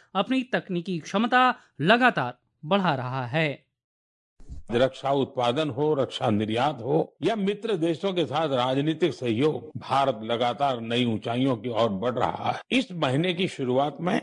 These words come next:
Speaker 2: मैं इंडोनेशिया में था, जहां ब्रह्मोस और अस्त्र मिसाइलों के लिए एक बड़ा समझौता हुआ है। दुनिया का भरोसा भारत के रक्षा उपकरणों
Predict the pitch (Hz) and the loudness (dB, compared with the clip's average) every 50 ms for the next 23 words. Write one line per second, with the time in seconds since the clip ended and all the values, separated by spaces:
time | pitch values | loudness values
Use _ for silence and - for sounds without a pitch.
0 | - - - 110 127 131 127 120 117 113 123 127 135 147 131 - - 151 156 165 | -4 -2 0 2 2 2 2 0 0 0 0 0 2 0 0 0 -2 0 0 0
1 | 170 160 - 139 170 185 - - _ - 107 104 107 104 92 113 113 110 107 113 | 0 0 0 0 -2 -2 -2 -4 _ -2 0 0 2 2 2 0 0 0 2 2
2 | 131 147 151 151 143 - - - - 165 175 - - - 196 190 196 - - 190 | 2 2 2 0 -2 -6 -8 -2 0 0 0 0 0 0 0 0 0 -2 -4 -2
3 | 175 147 139 135 - - 127 127 131 139 165 165 147 - 123 104 98 - - - | 0 2 2 0 0 -2 0 0 2 2 2 0 0 0 0 0 0 0 -2 -4
4 | - - 196 170 147 131 131 127 131 147 156 175 - - - - - - 170 139 | 0 0 0 0 0 0 -2 0 2 2 0 0 -2 -8 -12 -14 -2 0 2 2
5 | 120 117 107 104 117 127 123 131 120 104 - - 101 101 90 - - - - - | 2 2 2 0 0 0 2 2 0 0 0 -2 0 0 2 2 2 0 -2 -4
6 | 98 92 107 127 127 123 127 131 131 123 - 127 101 95 85 80 117 127 135 131 | -6 -4 -2 -2 0 0 0 0 -2 -2 -2 -2 -2 -2 -2 0 2 2 2 0
7 | - - 139 147 147 156 - - 113 - - - 147 151 160 156 - - 135 120 | 0 -2 -2 -2 -2 -4 -8 -8 -8 -6 0 2 4 4 2 0 0 -2 0 0
8 | 135 131 - - 151 156 156 - - 127 - - - 143 156 170 160 127 - | 0 0 -2 -2 -2 -2 0 0 -2 -4 -2 0 2 2 2 2 0 -2 -6